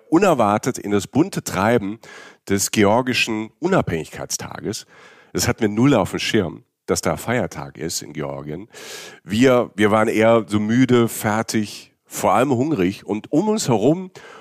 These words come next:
rund um den Friedensplatz in Tiflis, mitten im Zentrum und dem großen Prachtboulevard, überall in der Stadt ein Mega-Volksfest mit Livebühnen, mit Musik, mit Ständen, überall Menschen, die im Sommer unter freiem Himmel feiern.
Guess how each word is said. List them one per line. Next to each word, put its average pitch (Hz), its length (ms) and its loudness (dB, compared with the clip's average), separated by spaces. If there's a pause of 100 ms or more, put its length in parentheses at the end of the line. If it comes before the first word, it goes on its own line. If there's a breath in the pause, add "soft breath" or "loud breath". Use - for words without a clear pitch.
(200 loud breath)
rund 143 240 0
um 117 120 0
den 110 140 2
Friedensplatz 139 640 -4
in 87 80 -12
Tiflis, - 440 -2
mitten 131 200 -2
im 117 100 -2
Zentrum 107 560 -2
und - 240 -8
dem 98 180 -2 (120)
großen 127 420 0
Prachtboulevard, 87 880 -2 (1000 soft breath)
überall 135 500 4
in 117 80 0
der 110 80 4
Stadt - 500 -2 (300)
ein 98 120 -6
Mega-Volksfest 101 920 -2
mit 101 160 -8
Livebühnen, 95 580 -2
mit - 140 -10
Musik, 95 460 -6
mit 98 120 -6
Ständen, 101 520 -4
überall 107 360 0
Menschen, 101 440 -2
die 98 360 0
im 95 200 -6
Sommer 98 440 2
unter 90 220 -4
freiem 95 320 -2
Himmel 92 300 -2
feiern. 73 440 -10